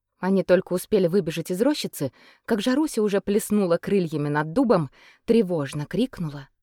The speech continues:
и зависла перед Катериной. "Милая, беда!" Птица оглянулась на выскочивших из дуба Баюна и Сивку,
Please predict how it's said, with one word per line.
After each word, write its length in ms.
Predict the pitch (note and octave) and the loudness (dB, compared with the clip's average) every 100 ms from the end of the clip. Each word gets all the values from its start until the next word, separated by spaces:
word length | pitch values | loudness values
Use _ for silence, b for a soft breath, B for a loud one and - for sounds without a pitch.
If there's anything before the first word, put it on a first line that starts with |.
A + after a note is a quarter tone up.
| _ _ - | _ _ -2
и 60 | A#3+ | 0
зависла 480 | G#3 F#3+ A3 - | 2 0 -2 -2
перед 260 | - D#3 D#3 | 0 0 0
Катериной. 640 | - - D#3 C3+ C3 - _ _ _ _ _ _ _ _ | -4 -2 -2 -2 -4 -10 _ _ _ _ _ _ _ _
"Милая, 540 | G4 F#4 D#4 D4 D4+ B3 _ _ _ _ _ _ | 10 10 8 6 4 2 _ _ _ _ _ _
беда!" 420 | G#4 D#4 F#3 A#3 G#3 - _ _ _ _ _ _ _ _ _ | 6 6 6 2 -2 -8 _ _ _ _ _ _ _ _ _
Птица 500 | _ - G#3+ - F#3 | _ -6 -6 -2 -2
оглянулась 600 | D#3+ F#3 F3+ G3+ F#3 - | 2 2 4 2 0 0
на 140 | F#3 | -2
выскочивших 760 | E3+ G#3 - G#3 F#3 - F#3+ - | 0 -2 -2 -6 -8 -8 -6 -6
из 120 | E3+ | -4
дуба 280 | F3 G3+ F3 | 0 2 2
Баюна 560 | E3 E3+ G3 G3 E3 | 2 0 0 0 -2
и 20 | D3+ | -4
Сивку, 540 | - C4+ - - C3+ | -4 -4 -4 -8 -8